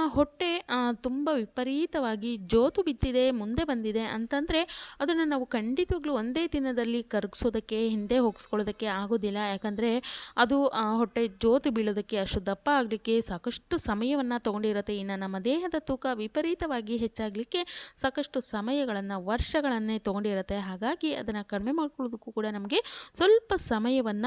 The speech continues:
ಕೊಡ್ಬೇಕಾಗತ್ತೆ. ನಾವು ಒಂದು ಬಾರಿ ಅಥವಾ ಎರಡು ಬಾರಿ ಇವತ್ತಿನ ಈ ಒಂದು ಮನೆಮದ್ದನ್ನ ಮಾಡಿ ನಮ್ಮ ದೇಹ, ಆ, ತೂಕ ಕಡಿಮೆ ಆಗಿಲ್ಲ,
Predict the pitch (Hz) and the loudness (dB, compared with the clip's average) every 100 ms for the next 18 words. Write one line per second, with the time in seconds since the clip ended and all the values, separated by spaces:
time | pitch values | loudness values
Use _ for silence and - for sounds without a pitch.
0 | 392 - 190 196 214 214 196 196 208 202 | 0 2 0 0 -4 -4 -4 -4 -4 -2
1 | 202 214 240 247 247 233 240 226 208 226 | 0 0 0 0 0 -2 -2 -2 -2 -4
2 | 226 226 226 220 233 220 220 214 220 220 | -2 0 0 -2 -2 -4 -2 -2 -2 -2
3 | 214 208 220 190 208 202 208 285 339 311 | -2 -2 -4 -4 -4 -4 -2 -2 -2 -4
4 | - - - 233 233 240 233 220 220 - | -8 -12 -8 -4 2 2 2 0 -4 -4
5 | 202 202 - 262 - 247 220 202 233 220 | -2 -2 -2 -2 -2 -4 -2 -2 -2 -2
6 | 202 | 0